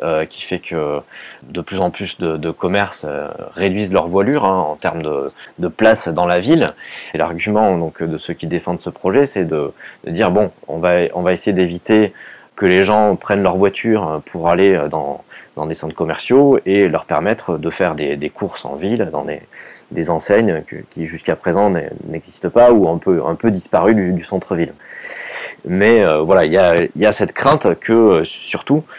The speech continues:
que ces, ces, ces commerces qui, euh, qui s'installent dans cette rue, euh, fassent, euh, une concurrence frontale aux, aux commerçants bordelais actuels. C'est le contexte, euh, très difficile, hein. Il y a eu,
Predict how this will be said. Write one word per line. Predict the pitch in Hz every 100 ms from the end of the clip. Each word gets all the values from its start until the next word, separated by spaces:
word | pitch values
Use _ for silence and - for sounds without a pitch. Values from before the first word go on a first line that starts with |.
| - _ _
que | - 104
ces, | 95 - 95
ces, | 90 - 87 85
ces | - 82
commerces | 110 107 113 - 82 82
qui, | - 92 82
euh, | 76 73 69 73 -
qui | -
s'installent | - 92 - 98 90
dans | 78 82
cette | 80 -
rue, | 123 135 101
euh, |
fassent, | 80 95 92 -
euh, | 73 69 - - - - -
une | 87
concurrence | - 104 - 92 101 -
frontale | 80 - 95 90 113 104 73 73 -
aux, | 76 80 78 76 76 76
aux | 78
commerçants | 90 87 - 95 90
bordelais | 80 - 87 87
actuels. | 78 - 135 143 120 - - - - -
C'est | - 101
le | 80
contexte, | - 80 95 - 78
euh, | 76
très | - -
difficile, | 80 82 - - 147
hein. | 110 98
Il |
y | 80
a |
eu, | 73